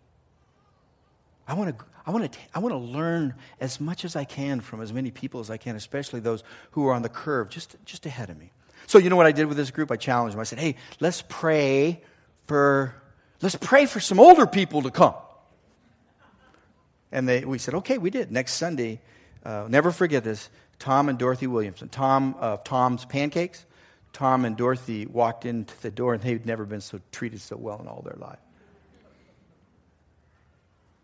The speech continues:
We said, "There they are. That's what we need. We need this."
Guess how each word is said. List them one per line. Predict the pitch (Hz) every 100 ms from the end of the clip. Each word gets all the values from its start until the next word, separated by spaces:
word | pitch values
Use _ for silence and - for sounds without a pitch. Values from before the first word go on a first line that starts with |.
| _
We | 123
said, | 113 110
"There | 120
they | 120
are. | 110
That's | 98 120 131 -
what | -
we | 117 107
need. | 110 127 98
We | 104 104
need | 104 113 120
this." | 110 85 82 - - -